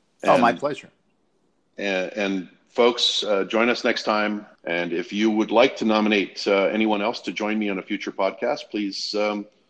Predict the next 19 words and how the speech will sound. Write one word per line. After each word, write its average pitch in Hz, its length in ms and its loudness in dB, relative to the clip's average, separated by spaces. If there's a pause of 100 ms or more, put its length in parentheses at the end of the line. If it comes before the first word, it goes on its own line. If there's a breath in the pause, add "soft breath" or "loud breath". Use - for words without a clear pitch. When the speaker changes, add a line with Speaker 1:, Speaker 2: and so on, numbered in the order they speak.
(160)
Speaker 2:
email 107 300 0
us 107 240 -2
at - 180 -6
podcast 95 720 -2
at 85 240 -6
I 98 140 -2
D 98 340 -10
C 90 500 -10
dash 85 460 -6 (100)
A 87 360 -8 (160)
dot - 240 -4
org. 156 260 -2 (800)
And 87 300 -8
until 87 260 -6
next 110 200 -6
time, 110 420 -2
I'm 87 160 -8
Mark 90 240 -6
Thiele, 127 360 -2